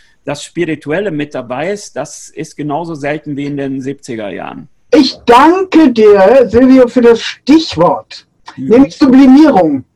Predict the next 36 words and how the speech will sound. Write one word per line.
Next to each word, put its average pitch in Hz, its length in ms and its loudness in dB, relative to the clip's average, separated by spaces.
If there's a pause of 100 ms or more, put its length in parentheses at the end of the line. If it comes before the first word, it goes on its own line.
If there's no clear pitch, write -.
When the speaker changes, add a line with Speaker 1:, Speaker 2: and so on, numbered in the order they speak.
(240)
Speaker 2:
Mir 233 180 2
fiel 330 240 2
dann 294 240 2
auf, 208 380 2
was 220 200 -2
Freud 262 400 -2
meinte 254 340 4
mit 240 180 2
der 220 120 4
sogenannten 226 500 0
Sublimierung 202 920 0 (460)
und 208 160 2
was 254 200 2
ich 254 160 2
auch 226 160 2
in 226 120 4
der 220 120 4
linken 240 400 2
Szene, 190 440 0
in 202 120 0
meiner, 190 360 2 (100)
äh, 175 320 4 (140)
ich - 120 -12
war 190 140 2
ja 202 140 0
auch 180 320 -4
linksorientiert 180 1000 0
politisch 175 380 -6
in 180 60 -4
meiner 160 260 -2
Zeit 180 340 -4
an 165 120 0
der 165 140 -4
Universität 160 600 -6
Frankfurt, 156 500 -10 (160)
Speaker 1:
Mhm. 131 440 -10